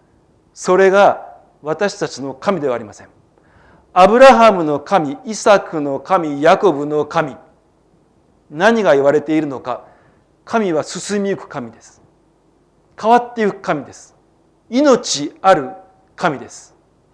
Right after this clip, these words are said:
ですから、命の先、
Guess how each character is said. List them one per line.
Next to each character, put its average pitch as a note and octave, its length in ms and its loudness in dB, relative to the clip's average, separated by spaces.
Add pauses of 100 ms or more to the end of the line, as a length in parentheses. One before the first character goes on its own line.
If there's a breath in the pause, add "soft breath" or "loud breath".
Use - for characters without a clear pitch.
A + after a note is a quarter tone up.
(400)
で A#3 160 -2
す - 160 -8
か D3 160 -2
ら、 C#3+ 420 -2 (800 soft breath)
命 C4+ 480 0
の C#3+ 140 -6
先、 E3 380 -8